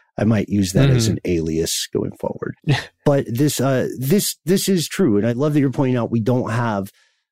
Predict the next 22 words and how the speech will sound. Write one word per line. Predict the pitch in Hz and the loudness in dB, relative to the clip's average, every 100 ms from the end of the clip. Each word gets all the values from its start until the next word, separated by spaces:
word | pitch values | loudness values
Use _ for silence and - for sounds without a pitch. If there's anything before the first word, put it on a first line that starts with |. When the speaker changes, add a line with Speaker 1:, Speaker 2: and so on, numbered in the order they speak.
| _ _ - | _ _ 0
Speaker 1:
we | 117 | 2
being | 113 123 | 4 4
the | 104 | 2
public, | 123 156 120 98 | 0 0 0 0
don't | 123 101 | -2 -2
have | 123 110 | -4 -4
all | - 120 120 | -2 0 0
the | 104 | -2
details | 95 120 113 113 95 92 - | 0 0 0 0 0 0 -2
here. | 107 - - - | -2 -2 -4 -6
Are | 107 107 | 0 2
these | 110 113 | 2 0
people, | - 117 104 107 101 98 - - - _ - | 0 0 2 2 2 -2 -10 -20 -20 _ -2
were, | 127 120 | 2 2
were | - 131 | 2 0
they | 107 98 | 0 -2
truly | - 151 139 131 127 127 | -2 2 2 4 2 2
held | 104 - 120 120 120 | 0 0 0 0 0
against | - 107 104 98 - | -2 0 0 0 -2
their | 87 | -2
will? | 92 113 156 151 151 - _ _ _ _ _ - | 2 2 2 2 -2 -6 _ _ _ _ _ -2
Uh, | 104 95 | 0 2